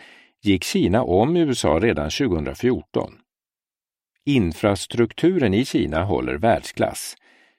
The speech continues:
i motsats till hur det ser ut i U S A och andra västländer. Corona har försvagat U S A och Europa,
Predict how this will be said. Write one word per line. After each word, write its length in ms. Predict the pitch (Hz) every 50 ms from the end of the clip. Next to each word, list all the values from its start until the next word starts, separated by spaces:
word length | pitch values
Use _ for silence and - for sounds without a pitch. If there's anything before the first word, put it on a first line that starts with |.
| _ _ -
i 100 | 104 98
motsats 680 | 101 113 104 - - - - - 156 151 143 - - -
till 280 | - - 92 85 80 78
hur 180 | 85 92 104
det 100 | 131 156
ser 160 | 156 - 160
ut 300 | 101 82 87 95 - -
i 120 | 131 131 139
U 140 | 151 165 175
S 140 | - -
A 280 | - 90 90 95 98 98 - _ _ _ _ _
och 120 | - 151 135
andra 220 | 101 85 71 78
västländer. 760 | 82 110 107 98 - - 101 98 113 127 120 - - - - _ _ _ _ _ _ _ _ _ _ _ _ _ _ _ _ _ _ _ _ _ _ _ _ _ _ _ _ _ -
Corona 540 | - 143 147 160 185 165 135 135 117 -
har 220 | 165 123 107 98 101
försvagat 760 | - - 170 160 - - 85 80 95 120 135 143 139 - -
U 180 | 143 127 135
S 160 | 156 - -
A 160 | 87 78 85 95
och 300 | 87 92 87 85 - 135
Europa, 580 | 127 120 110 85 65 - - - - - 90